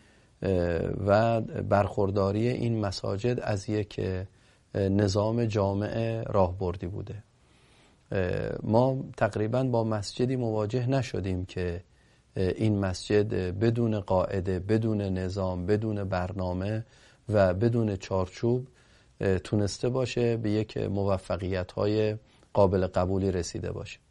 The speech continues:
حالا این هم دو حالت داشت. بعضی از، اه، این قواعد به صورت مکتوب، اه، و کلاسه و مدون بود، روشن بود. اه، بعضی ها هم نه، اه، به صورت مکتوب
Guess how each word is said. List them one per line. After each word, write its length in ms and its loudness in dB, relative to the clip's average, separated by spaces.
حالا 200 4
این 160 2
هم 200 0
دو 120 6
حالت 400 2
داشت. 320 -8
بعضی 340 4
از، 380 -2
اه، 220 -2
این 220 6
قواعد 680 4
به 60 -2
صورت 420 -2
مکتوب، 720 0
اه، 360 2
و 300 4
کلاسه 760 2
و 340 0
مدون 720 6
بود، 360 0
روشن 500 2
بود. 140 -8
اه، 160 4
بعضی 420 4
ها 280 2
هم 120 2
نه، 340 2
اه، 200 0
به 160 0
صورت 360 0
مکتوب 720 -2